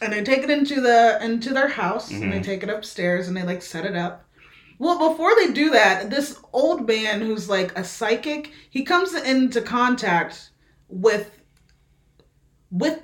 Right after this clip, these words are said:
Speaker 1: the recliner.
Speaker 2: Mm-hmm.
Speaker 1: Like, in the recliner, it's weird. It was, like, in a cage, like, in the,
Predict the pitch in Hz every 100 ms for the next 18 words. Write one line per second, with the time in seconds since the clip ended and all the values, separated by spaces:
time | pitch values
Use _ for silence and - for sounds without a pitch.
0 | - 262 240 220 226 - 285 302 339 330
1 | 123 104 95 95 - 254 240 - 277 277
2 | 277 269 427 494 339 254 196 202 185 185
3 | 214 262 226 240 175 190 180 185 202 190
4 | 185 180 185 190 233